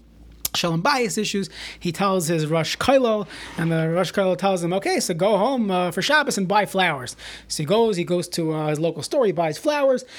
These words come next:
he comes to his wife, he says, "Here, my Rosh Kollel or my Rosh Yeshiva told me to give it to you." So they're telling Yosef, "Forgive us 'cause Daddy said."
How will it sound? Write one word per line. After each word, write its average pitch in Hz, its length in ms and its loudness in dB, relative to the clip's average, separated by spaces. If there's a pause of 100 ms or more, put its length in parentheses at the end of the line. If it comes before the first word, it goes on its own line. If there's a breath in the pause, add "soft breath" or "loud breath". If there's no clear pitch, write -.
(200 loud breath)
he 165 140 -4
comes 196 280 -2
to 165 100 -2
his 151 120 -2
wife, 254 200 2
he 214 80 -4
says, 190 220 -2
"Here, 233 320 2 (300 loud breath)
my 185 220 2
Rosh 208 340 0
Kollel 240 340 2
or 196 40 -2
my 196 80 2
Rosh 202 240 2
Yeshiva 220 320 0
told 214 220 -2
me 196 80 0
to - 120 -8
give 170 180 0
it 151 80 -6
to 147 100 -6
you." 139 220 -6 (360 loud breath)
So 185 280 0
they're 190 180 -2 (100)
telling 240 500 0 (380)
Yosef, 208 380 0
"Forgive 190 340 0
us 240 160 0
'cause 170 140 -6
Daddy 180 280 0
said." 220 420 -2